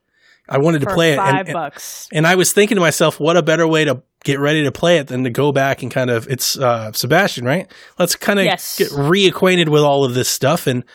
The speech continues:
Speaker 1: and then play the second one. Um, because that, and I think that might have been a part of it. When I started the second one, you know, like, it's a weird start,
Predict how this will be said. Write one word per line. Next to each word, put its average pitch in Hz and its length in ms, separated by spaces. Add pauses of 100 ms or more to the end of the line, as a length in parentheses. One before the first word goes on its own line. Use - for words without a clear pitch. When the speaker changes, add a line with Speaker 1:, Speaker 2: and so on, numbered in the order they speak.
(200)
Speaker 1:
and 135 300
then 202 200
play 165 220
the 135 80
second 127 340
one. 107 220 (380)
Um, 127 260
because 143 240
that, 247 300
and 185 100
I 220 80
think 294 220
that 233 200
might 196 240
have 170 120
been 175 160
a 143 60
part 180 300
of 147 80
it. 139 120
When 139 80
I 170 80
started 220 440
the 190 80
second 160 460
one, 107 300 (500)
you 139 100
know, 123 360 (500)
like, 156 240 (160)
it's 180 180
a 139 60
weird 220 320
start, - 460